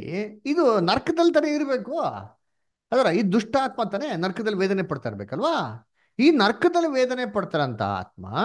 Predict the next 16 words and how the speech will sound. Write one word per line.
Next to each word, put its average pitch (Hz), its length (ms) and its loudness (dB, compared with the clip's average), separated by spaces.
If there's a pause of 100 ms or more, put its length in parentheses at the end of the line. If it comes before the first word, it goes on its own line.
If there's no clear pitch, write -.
(800)
ಇದು 320 380 8
ಈ 269 280 10
ದೆವ್ವ 147 320 2 (880)
ಸಡನ್ 339 360 0
ಆಗಿ 330 140 -2
ಅಲ್ಲಿಂದ 254 300 0
ತಪ್ಪಿಸ್ಕೊಂಡು 180 880 -2 (300)
ಹೆಂಗಪ್ಪ 339 600 0
ಭೂಲೋಕಕ್ಕೆ 277 460 4
ಬಂದ್ಬಿಡ್ತು 254 560 2 (1400)
ಅಲ್ವರ? 269 200 -2 (640)
ಯೇಸು 247 240 2
ಕ್ರಿಸ್ತನ 240 340 -2
ಕಾಲದಲ್ಲಿ 247 280 2
ಕೂಡ 247 140 0
ದೆವ್ವಗಳಿತ್ತಲ್ವಾ? 240 1000 0